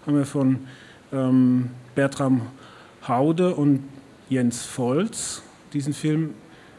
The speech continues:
äh, das war eine, ist in dem Bereich Performance, also das heißt, die, der, die Schrift wurde aufgetragen auf den Fußboden und dann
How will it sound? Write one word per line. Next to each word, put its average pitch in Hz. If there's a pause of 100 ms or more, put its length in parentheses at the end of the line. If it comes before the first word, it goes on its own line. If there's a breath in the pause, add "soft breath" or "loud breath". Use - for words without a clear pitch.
äh, 139
das 139
war 151
eine, 143 (200)
ist - (340)
in 151
dem 139
Bereich 135
Performance, 175
also 143
das 135
heißt, 139
die, 135
der, 127 (320 loud breath)
die 139
Schrift -
wurde 147
aufgetragen 151
auf 135
den 127
Fußboden 165 (300 loud breath)
und 135
dann 135